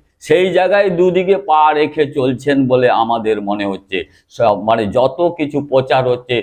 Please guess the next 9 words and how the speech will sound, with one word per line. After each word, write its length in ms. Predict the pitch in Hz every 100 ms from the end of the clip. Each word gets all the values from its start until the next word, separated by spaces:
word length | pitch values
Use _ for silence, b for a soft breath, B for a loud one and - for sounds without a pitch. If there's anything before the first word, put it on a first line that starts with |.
| b b
সবটা 380 | - 147 139 143
কিন্তু 380 | 139 135 120 131 123 B _ 76
বিজেপির 560 | 98 104 147 151 190
বিরুদ্ধে 440 | 160 165 165 143 156
বলছেন 520 | 127 123 147 143 165 156
ঠিক 180 | 139 147 -
কথাই, 340 | 104 107 98 87 b b -
কিন্তু 280 | 117 104 117
বাম 320 | 90 104 147